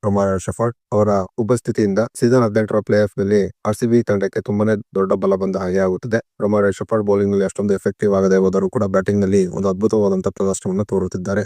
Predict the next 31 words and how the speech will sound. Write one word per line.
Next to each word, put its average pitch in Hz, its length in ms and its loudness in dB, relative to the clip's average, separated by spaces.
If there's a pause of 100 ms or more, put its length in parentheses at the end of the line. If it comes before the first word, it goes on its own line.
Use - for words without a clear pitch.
ಸಿ - 140 0
ಎಸ್ 208 160 2
ಕೆ - 80 -2
ಎದುರು 196 200 2
ನಡೆದಂತಹ 190 380 0
ಪಂದ್ಯದಲ್ಲಿ 95 340 0
ಕೇವಲ 98 260 0
ಹದಿನಾಲ್ಕು 101 360 0
ಎಸೆತದಲ್ಲಿ 95 480 -2
ರೊಮಾರಿಯೋ 98 480 0
ಶೆಫರ್ಡ್ 101 360 -4 (480)
ಐವತ್ಮೂರು 117 460 2
ರನ್ 104 160 2
ಅನ್ನು 98 160 0
ಹೊಡೆದು 101 220 0 (180)
ಆ 110 120 -2
ಮ್ಯಾಚ್ 113 240 2
ನ 107 80 0
ಗೆಲುವಿನಲ್ಲಿ 98 420 0
ಪ್ರಮುಖ 107 360 -4
ಪಾತ್ರವನ್ನು 98 440 -2
ವಹಿಸಿದ್ದರು. 95 440 -4 (160)
ಈಗ 95 120 -4
ಸದ್ಯ 98 240 -2
ಒಂದು 98 280 0
ಅದ್ಭುತವಾದಂತಹ 98 680 -2 (260)
ಫಾರ್ಮ್ 120 240 0
ಅಲ್ಲಿ 120 140 4
ಇರುವಂತಹ 104 300 -2
ರೊಮಾರಿಯೋ 107 340 2
ಶೆಫರ್ಡ್ 110 360 -4